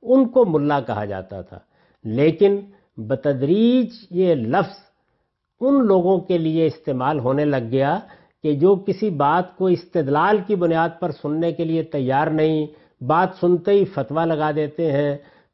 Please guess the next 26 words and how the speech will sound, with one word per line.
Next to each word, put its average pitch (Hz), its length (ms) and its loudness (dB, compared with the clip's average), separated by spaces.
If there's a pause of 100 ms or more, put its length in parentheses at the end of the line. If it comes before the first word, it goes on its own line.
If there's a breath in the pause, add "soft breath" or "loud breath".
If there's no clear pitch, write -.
فوراً 196 300 2
آستین 160 560 -2
چڑھا 156 240 0
لیتے 151 420 -2
ہیں، 139 220 0 (400 soft breath)
مذہبی 202 600 4
زاویے 147 640 0
میں 185 200 0
جو 160 160 0
چیزیں 165 360 0 (140)
طے 226 160 2
کر 214 180 0
چکے 190 360 2
ہیں، 151 220 2 (320 soft breath)
ان 196 240 0
پر 202 200 0
کوئی 185 240 0
آزادانہ 147 600 2
بحث 156 420 0
کی 190 160 0
اجازت 160 380 0
دینے 160 260 0
کے 165 100 -6
لیے 160 180 0
تیار 147 420 -2
نہیں۔ 151 380 -2